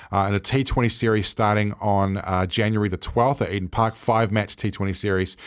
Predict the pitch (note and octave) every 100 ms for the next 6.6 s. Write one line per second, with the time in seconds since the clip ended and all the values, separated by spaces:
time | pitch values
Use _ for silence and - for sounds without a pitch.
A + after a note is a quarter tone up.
0 | - - - G2 F#2 F2+ F#2 G#2 - G#2+
1 | G2+ G2+ G2 F#2 G2 - A2 - G2+ F2+
2 | - G2+ F#2+ F#2 - G2+ F#2+ F#2+ F#2 -
3 | - - - - - - F2+ F2 F2 G2+
4 | F#2+ G2+ G2+ - F#2+ E2+ F2 F#2 F2 -
5 | F#2+ F#2 G2+ F2 D#2+ - F#2+ F#2 E2+ F#2+
6 | F#2+ - G2+ G2 F2+